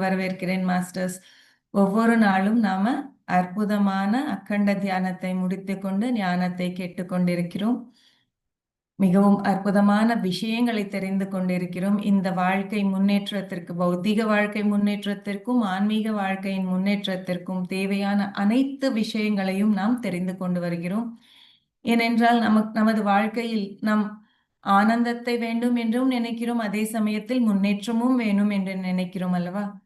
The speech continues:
அது வேண்டும் என்றால் நமக்கு ஞானம் இருக்க வேண்டும், அப்பொழுதுதான் அது எளிதில் நாம் பெற முடியும். So, அந்த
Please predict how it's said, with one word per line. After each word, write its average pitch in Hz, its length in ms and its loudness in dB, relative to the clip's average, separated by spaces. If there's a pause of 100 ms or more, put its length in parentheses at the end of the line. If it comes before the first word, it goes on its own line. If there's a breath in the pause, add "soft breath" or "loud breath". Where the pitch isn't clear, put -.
அது 196 100 0 (120)
வேண்டும் 233 360 2
என்றால் 254 320 2
நமக்கு 294 240 0 (140)
ஞானம் 240 340 2
இருக்க 196 160 -8 (100)
வேண்டும், 180 300 -2 (100)
அப்பொழுதுதான் 202 800 0
அது 233 180 -2
எளிதில் 208 380 0
நாம் 247 180 -2
பெற 185 120 -2 (100)
முடியும். 156 340 -6 (460 soft breath)
So, 175 100 0 (200)
அந்த 254 180 6